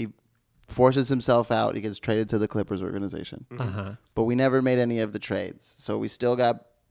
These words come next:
Speaker 1: Brandon, Zoe,
Speaker 2: Yeah.
Speaker 1: Kuz, and a couple, whoever the,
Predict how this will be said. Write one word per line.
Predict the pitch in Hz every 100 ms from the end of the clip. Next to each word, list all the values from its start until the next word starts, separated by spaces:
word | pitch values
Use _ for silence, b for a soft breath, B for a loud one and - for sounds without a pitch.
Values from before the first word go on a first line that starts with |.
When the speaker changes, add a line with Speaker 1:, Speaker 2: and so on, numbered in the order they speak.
| _ - _ _
Speaker 1:
Brandon, | - 123 120 113 110
Zoe, | 107 107 107 107 101 -
Speaker 2:
Yeah. | 104
Speaker 1:
Kuz, | 107 104 104 - - - _ _ _
and | 113
a | 107
couple, | 107 104 110 - - 110
whoever | 123 107 107
the, | 107